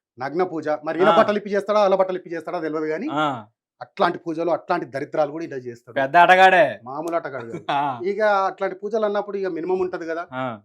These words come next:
Speaker 1: ఉమ్. ఇవన్నీ బయటకు వచ్చేటాలకు ఆయనకు
Speaker 2: ఆ.
Speaker 1: ఎక్కడ లేని అదైపోతుంది.
Speaker 2: కాదు.
Speaker 1: ఇంకా నేను చచ్చిపోతాను,
Speaker 2: ఇప్పుడు
Speaker 1: నాకు
Speaker 2: యోని,
Speaker 1: మనమే శరీరము.
Speaker 2: యోని పూజలు ఇవి చేసేటప్పుడు చూసుకుంటూనే చేస్తాడా?
Speaker 1: ఏమో మరి, ఆయన, నేను ఎప్పుడు చూడలేదురా.
Speaker 2: ఆ?
Speaker 1: నువ్వేమన్నా చూస్తే కనుక నాకు చెప్పాలి కానీ,
Speaker 2: ఏం?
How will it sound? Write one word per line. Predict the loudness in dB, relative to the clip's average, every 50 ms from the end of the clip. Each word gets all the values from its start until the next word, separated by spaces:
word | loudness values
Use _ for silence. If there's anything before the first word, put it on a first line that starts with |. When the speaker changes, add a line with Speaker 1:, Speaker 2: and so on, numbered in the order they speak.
| _ _ -10
Speaker 1:
ఉమ్. | -10 -10 -10 -10 -16 _ _ _ _ _ _ _ _ -12 -8 -2
ఇవన్నీ | -2 0 0 0 -4 0
బయటకు | 0 0 0 0 -4 -10
వచ్చేటాలకు | -10 -6 -4 -2 -2 -2 0 0
ఆయనకు | 0 0 0 -2 -6 -6 -6 -4 -4 -6 -8 _ _ -14
Speaker 2:
ఆ. | -12 -12 -12 -14 -16 _ _
Speaker 1:
ఎక్కడ | -20 -8 -2 -2 0
లేని | 0 2 2 2 0
అదైపోతుంది. | 0 0 0 0 -2 0 -2 -6 -6 -6 -16 -18 -20 -20 _ _
Speaker 2:
కాదు. | -14 -8 -2
Speaker 1:
ఇంకా | -2 0
నేను | 0 0 0
చచ్చిపోతాను, | -2 -6 -8 -4 -4 -2 -2 -2 -4
Speaker 2:
ఇప్పుడు | -4 -4 -4 -4 -4
Speaker 1:
నాకు | -4 -4 -4
Speaker 2:
యోని, | -2 -2
Speaker 1:
మనమే | -2 0 0 0 0
శరీరము. | -2 -4 -6 -6 -6 -10 -8
Speaker 2:
యోని | -6 -4 -4 -4 -6 -8
పూజలు | -10 -10 -8 -6 -6 -6
ఇవి | -6 -8
చేసేటప్పుడు | -10 -10 -10 -12 -14 -14 -12 -16
చూసుకుంటూనే | -18 -16 _ -18 -18 -16 -16 -16
చేస్తాడా? | -18 -18 -20 -20 -20 -20 -20 _ _ _ _ _ _ _ _ -16
Speaker 1:
ఏమో | -14 -10 -10 -10 -10 -12
మరి, | -16 -16 -18 -18
ఆయన, | -20 -20 _ _ -18
నేను | -14 -12 -12 -12
ఎప్పుడు | -12 _ -16 -16
చూడలేదురా. | -14 -14 -14 -12 -12 -14 -14 -14 -18 -18 -18 -20 -20 -20 _
Speaker 2:
ఆ? | -14 -14 -14 -12 -14 -12
Speaker 1:
నువ్వేమన్నా | -10 -8 -8 -8 -8 -8 -10 -14 -14
చూస్తే | -14 -14 -14 -12 -12 -10
కనుక | -10 -10 -10 -10 -10
నాకు | -10 -10 -10
చెప్పాలి | -12 -14 -12 -10 -12 -10 -10
కానీ, | -12 -12 -12 -12 -14
Speaker 2:
ఏం? | -14 -14 -16 -18